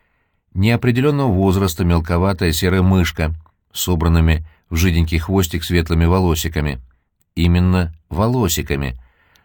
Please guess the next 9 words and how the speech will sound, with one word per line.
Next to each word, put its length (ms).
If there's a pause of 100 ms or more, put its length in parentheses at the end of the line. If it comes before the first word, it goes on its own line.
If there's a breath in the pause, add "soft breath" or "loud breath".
Нормальными 640
волосами 540
то, 160
что 200
произрастало 680
у 60
нее 180
на 100
голове, 460